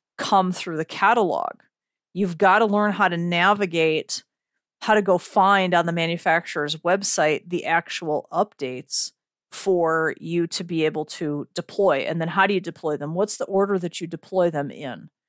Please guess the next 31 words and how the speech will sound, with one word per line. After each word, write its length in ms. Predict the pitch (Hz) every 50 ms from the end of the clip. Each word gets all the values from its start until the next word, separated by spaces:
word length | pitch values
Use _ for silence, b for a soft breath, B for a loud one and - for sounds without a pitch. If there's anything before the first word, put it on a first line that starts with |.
| _ _ _ _ _ _ _ _ _ _ _ _ _ _ _ -
Should 240 | - - - 196
I 480 | 185 180 175 170 170 170 170 165 160 160 -
patch 340 | - - 196 190 214 - -
the 100 | - 208
V 200 | 185 196 196 196
Ms 280 | 190 190 190 190 185 -
first? 440 | - - 247 247 247 240 233 -
Should 100 | - -
I 40 | 156
patch 320 | - - 196 156 160 233 -
Hyper-V 500 | 214 220 233 240 226 214 214 220 208 202
first? 420 | - - 220 202 196 196 190 -
Should 160 | - - 151
I 60 | 143
patch 320 | 147 - - 165 151 160 -
the 80 | -
hardware 420 | 156 - 214 240 247 233 226 220 208
first? 460 | - - 214 190 185 185 - - b b b b b b b b -
These 400 | 147 156 156 190 220 269 277 262
are 100 | 269 262
all 160 | 247 233 226
questions 760 | 226 - - 208 208 208 - - 220 202 190 190 175 165 170 -
you 240 | - 170 165 185 220
need 140 | 220 226 190
to 60 | 185
figure 360 | - - 202 180 170 165 170
out. 380 | 175 202 226 202 147 - - 175
You 100 | 190 202
need 160 | 208 214 196
to 60 | 185 190
learn 880 | 175 170 175 180 180 196 214 226 226 220 214 196 185 180 175 -